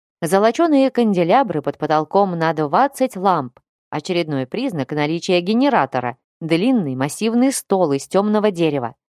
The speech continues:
Удобные резные стулья, три из которых уже были заняты. Хозяева дома успели рассесться раньше и теперь с интересом изучали нас, застывших на пороге. Почему остановился ловец,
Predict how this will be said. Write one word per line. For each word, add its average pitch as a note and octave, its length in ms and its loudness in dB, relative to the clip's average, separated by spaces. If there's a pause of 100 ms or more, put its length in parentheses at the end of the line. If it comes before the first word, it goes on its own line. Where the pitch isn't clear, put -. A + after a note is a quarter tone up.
(120)
Удобные A#3 680 2
резные E3 560 0
стулья, F#3+ 640 -2 (120)
три B3 200 2
из D#3+ 100 -4
которых A#3+ 640 -2 (100)
уже E3+ 380 2
были F3 400 -2
заняты. C3+ 640 -4 (260)
Хозяева C#4+ 440 4
дома B3 360 0
успели B3+ 400 0
рассесться G#3+ 720 0
раньше A3+ 560 -2
и C3+ 100 -8
теперь A3+ 400 -6
с - 120 -4
интересом G3 680 0
изучали F#3 460 0
нас, D#3+ 440 -2 (140)
застывших D3 800 -2
на D#3 140 -4
пороге. B2 520 -4 (340)
Почему C4+ 400 2
остановился A#3 760 2
ловец, G#3 640 0